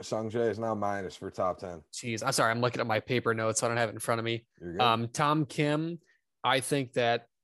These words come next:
Speaker 2: the top twenty bet's a smart pick. I don't see him going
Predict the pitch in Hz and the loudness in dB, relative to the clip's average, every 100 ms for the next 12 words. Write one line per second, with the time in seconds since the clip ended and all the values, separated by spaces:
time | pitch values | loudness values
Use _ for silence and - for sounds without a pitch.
0 | _ - 135 123 139 131 - 127 123 120 | _ -12 -8 -2 0 0 0 -2 0 2
1 | 113 - - 123 120 - 117 - - 113 | 0 -2 -4 -2 -2 0 -2 -4 -4 0
2 | 127 123 123 - - 131 127 123 127 120 | 2 2 0 -2 -2 -2 -4 -6 -6 -4
3 | 113 113 120 | -2 -2 -6